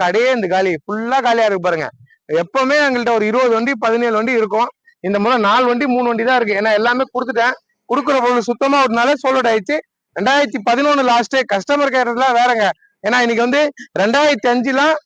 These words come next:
போயிட்டு ஒண்ணு நாற்பது, ஒண்ணு ஐம்பதுலாம் ஓ-, சோல்ட் அவுட் ஆயிடுச்சு. ரெண்டாயிரத்தி எட்டு, ஒண்ணு எழுபது, ஒண்ணு எண்பது போயிடுது. நம்ம நெகோஷியேட் பண்ணி வாங்கி கொடுக்குறேன். கஸ்டமர் ரெண்டாயிரத்தி பதினொன்னு லாஸ்ட், க-, கஸ்டமர் கேட்டது ரெண்டு இருபது வரைக்கும் கேட்டுன்னு இருந்தாரு. நான் ஒரு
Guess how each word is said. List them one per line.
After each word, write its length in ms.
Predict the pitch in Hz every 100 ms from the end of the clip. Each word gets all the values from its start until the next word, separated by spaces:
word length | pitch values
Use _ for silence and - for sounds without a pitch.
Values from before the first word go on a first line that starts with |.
| _ _
போயிட்டு 240 | 269 262 247
ஒண்ணு 140 | 247 262
நாற்பது, 300 | 247 254 262 247
ஒண்ணு 140 | 254 254
ஐம்பதுலாம் 380 | 247 247 262 254
ஓ-, 120 | 240 220
சோல்ட் 140 | 247
அவுட் 120 | 233 226
ஆயிடுச்சு. 260 | 202 233 247 - - - 175
ரெண்டாயிரத்தி 500 | 208 262 269 196 233 240
எட்டு, 260 | 220 330 320 294
ஒண்ணு 180 | 277 277 269
எழுபது, 240 | 262 262
ஒண்ணு 160 | 254 254
எண்பது 200 | 240 240 214
போயிடுது. 260 | 240 202 233 - _ _ 170
நம்ம 220 | 202 277 220
நெகோஷியேட் 360 | 214 262 277 240
பண்ணி 140 | 262 262
வாங்கி 160 | 254 247
கொடுக்குறேன். 340 | 240 240 277 - _ _ _ _ -
கஸ்டமர் 340 | 196 294 285 240
ரெண்டாயிரத்தி 360 | 254 277 233 208
பதினொன்னு 340 | 240 269 269 262
லாஸ்ட், 240 | 240 233 277 226
க-, 220 | 220 208 190
கஸ்டமர் 380 | 202 - 269 247
கேட்டது 260 | 240 254 269
ரெண்டு 160 | 240 277
இருபது 180 | 294 262
வரைக்கும் 200 | 247 277 254
கேட்டுன்னு 220 | 240 233
இருந்தாரு. 240 | 214 220 226 _ _ _ -
நான் 120 | 202
ஒரு 100 | 202